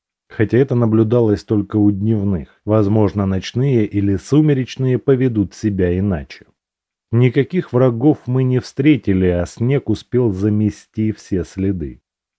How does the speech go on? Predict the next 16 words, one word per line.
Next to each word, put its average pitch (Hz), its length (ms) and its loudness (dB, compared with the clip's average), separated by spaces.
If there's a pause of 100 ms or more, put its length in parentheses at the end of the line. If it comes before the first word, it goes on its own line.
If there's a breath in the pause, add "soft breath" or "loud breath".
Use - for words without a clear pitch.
(140)
Я 110 240 4
решил 156 320 2
проверить 113 580 2
расщелину. 92 920 -2 (280)
Если 110 460 2
амулет 101 440 2
остался 95 600 -4
там, 131 400 0
то 110 160 2
у 107 100 2
нас 120 380 -2
есть 117 360 -4
все - 280 -2
шансы 110 500 -2
его 98 260 2
получить. 95 800 -4